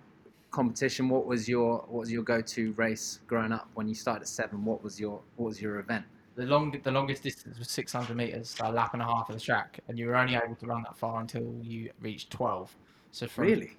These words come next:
Speaker 2: Yeah, so the first
Speaker 1: Facts.
Speaker 2: the first age group is under eleven in the U K. So I was seven,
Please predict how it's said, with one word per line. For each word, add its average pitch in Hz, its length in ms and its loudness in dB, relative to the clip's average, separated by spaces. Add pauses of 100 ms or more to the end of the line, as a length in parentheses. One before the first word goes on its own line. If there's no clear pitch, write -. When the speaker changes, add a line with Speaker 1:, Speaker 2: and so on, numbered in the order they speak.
(180)
Speaker 2:
Yeah, 123 260 2
so 120 240 -2 (220)
the - 80 8
first 156 320 0
Speaker 1:
Facts. - 400 -10
Speaker 2:
the 127 80 -8
first 170 260 -2
age 139 220 2
group 107 180 -6
is 98 100 -14
under 113 220 -4
eleven 110 380 -6 (380)
in 113 100 -8
the 98 60 -8
U 95 120 -8
K. - 260 -6 (420)
So 120 140 2
I 131 60 8
was 120 160 0
seven, 107 480 0